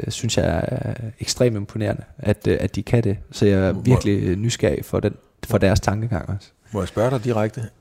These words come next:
Speaker 2: <clears throat> Er det noget, du har sat i gang? Fordi det er jo en vanvittig interessant, øh, udmelding.
Speaker 1: <laughs> Ja, altså, det er ikke, ikke sat mere i gang, end jeg har skrevet nogle mails til, øh,
Speaker 2: <laughs>
Speaker 1: til nogle,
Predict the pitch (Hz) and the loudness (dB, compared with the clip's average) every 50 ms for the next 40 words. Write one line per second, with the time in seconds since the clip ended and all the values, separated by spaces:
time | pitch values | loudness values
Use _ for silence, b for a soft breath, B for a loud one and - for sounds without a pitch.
0 | - - - - _ - 127 113 90 85 - _ _ _ _ _ _ _ _ _ | -12 -12 -12 -10 _ -2 -2 -2 -2 -4 -10 _ _ _ _ _ _ _ _ _
1 | - - 98 113 120 123 131 139 151 131 110 - 101 90 90 98 104 127 - B | -2 0 2 2 4 4 4 4 4 2 0 0 -4 -4 -2 -4 -4 -6 -8 B
2 | B B B B B B B B B B B B - - 107 98 90 98 113 127 | B B B B B B B B B B B B -2 0 2 2 2 4 4 6
3 | 127 117 104 104 95 92 92 90 92 92 107 120 123 131 123 110 107 107 107 - | 6 4 4 2 0 -2 -4 -4 -4 2 2 2 2 2 -2 0 0 2 2 2
4 | - 104 101 - - 92 - - 107 104 - - - 107 95 95 92 90 90 92 | 0 0 -2 -4 -4 -6 -2 -2 -4 -4 -4 -8 -6 -4 -2 -2 -2 -2 -2 -4
5 | 92 95 107 110 107 113 107 101 98 113 - - b b b b b b _ - | -4 -2 -2 -2 0 0 -2 -2 -4 -8 -12 -16 b b b b b b _ 6
6 | - 143 139 120 117 117 107 120 131 156 151 139 120 117 110 - 123 110 110 120 | 8 8 8 4 4 4 4 6 6 6 6 8 8 8 8 8 6 6 8 8
7 | 120 113 107 107 107 104 101 95 90 - - 101 120 - - - 85 127 120 - | 8 10 10 10 10 8 8 6 4 4 2 -2 -2 -2 -2 0 2 2 4 6
8 | - 131 117 - - 117 123 127 131 117 110 110 123 127 120 113 107 101 98 98 | 6 6 4 4 6 6 8 8 8 8 6 4 4 4 2 2 4 6 6 6
9 | 95 - - 123 139 139 151 135 123 123 135 147 190 196 - - 110 - 160 147 | 6 6 6 4 6 6 6 6 6 6 6 6 6 4 2 0 4 8 8 10
10 | 135 127 127 120 113 117 113 117 - - 131 123 123 120 120 120 | 10 10 10 8 8 6 6 6 6 6 6 6 6 4 6 6